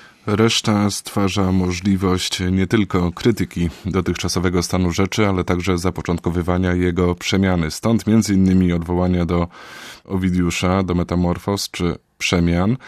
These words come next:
ale z drugiej strony przemiana to też swego rodzaju procesualność. Mówiąc o tym, że przez pryzmat reszty daje się czytać inaczej albo trochę inaczej kanoniczne teksty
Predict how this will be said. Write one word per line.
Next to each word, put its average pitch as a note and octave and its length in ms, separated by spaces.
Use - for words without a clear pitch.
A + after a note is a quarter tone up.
ale G#2+ 220
z G2 60
drugiej B2 280
strony A2+ 460
przemiana G#2 460
to G#2+ 140
też - 340
swego G#2 280
rodzaju G2 360
procesualność. G#2+ 840
Mówiąc B2+ 280
o A#2 60
tym, G#2+ 220
że G2 260
przez - 260
pryzmat G#2+ 440
reszty G#2 340
daje F#2+ 300
się F#2 160
czytać - 580
inaczej G#2+ 540
albo E2+ 200
trochę F#2 320
inaczej F2 560
kanoniczne F#2+ 640
teksty F#2 640